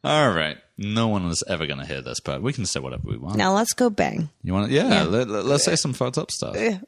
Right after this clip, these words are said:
Speaker 1: What's, like, your worst opinion?
Speaker 2: Worst opinion?
Speaker 1: Yeah.
Speaker 2: Uh,
Speaker 1: The kind of opinion that you wouldn't tell anyone, 'cause no one's listening.
Speaker 2: Uh, worst opinion on, uh, on, on, on Six Flags?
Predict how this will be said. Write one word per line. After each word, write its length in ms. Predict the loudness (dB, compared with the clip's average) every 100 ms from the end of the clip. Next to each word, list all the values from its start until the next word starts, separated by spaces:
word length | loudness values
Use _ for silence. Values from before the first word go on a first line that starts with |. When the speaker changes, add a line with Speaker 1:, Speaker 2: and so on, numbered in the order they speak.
| _
Speaker 1:
What's, 180 | 2 4
like, 120 | 4
your 100 | 4
worst 360 | 4 4 4 0
opinion? 500 | -2 -2 -4 -8 -16 _ _ _ _ _ _ _ _
Speaker 2:
Worst 480 | -10 -2 4 4 2
opinion? 440 | 0 2 4 2 0 -2
Speaker 1:
Yeah. 360 | 0 0 0 -6 _ -4
Speaker 2:
Uh, 360 | 2 6 6 8
Speaker 1:
The 60 | 8
kind 60 |
of 60 | 6
opinion 320 | 4 2 2
that 120 | 4
you 120 | 4 4
wouldn't 320 | 2 0 -2
tell 320 | 0 0 -2
anyone, 440 | -4 -4 -4 -6 -6 -4 -4 -6 -10 -16 -14 -14 -18 _ -16 -14 -4
'cause 120 | 0
no 100 | 2
one's 180 | 2 2
listening. 360 | 2 0 -2 -8 -14 _ _ _ -6
Speaker 2:
Uh, 420 | -2 0 0 -2 -6 -14 -16 -4
worst 280 | 0 2 0
opinion 440 | 0 2 2 2
on, 400 | 2 2 2 2
uh, 600 | 0 2 4 4 2 0
on, 200 | 0 -2
on, 380 | -2 -4 -2 -2 -4 -4
on 140 | -2 -2
Six 180 | -2 -2
Flags? 380 | 2 4 2 0